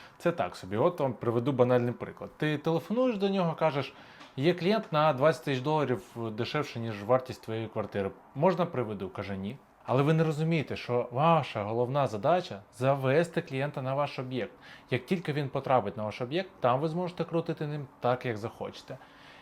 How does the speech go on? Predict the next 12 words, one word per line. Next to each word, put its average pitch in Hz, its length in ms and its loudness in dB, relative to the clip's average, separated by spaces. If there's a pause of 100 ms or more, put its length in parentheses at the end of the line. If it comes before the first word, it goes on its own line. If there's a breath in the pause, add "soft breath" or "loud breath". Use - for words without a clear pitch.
(140 loud breath)
І 143 100 0
не 170 280 6 (140)
важливо, 139 760 4 (960)
ціна 147 440 4 (180)
ок 175 240 6
для 123 160 0
нього 113 240 0
чи - 180 -6
не 135 100 0
ок, 110 300 -2 (360 loud breath)
бо 131 360 4
людина 127 680 2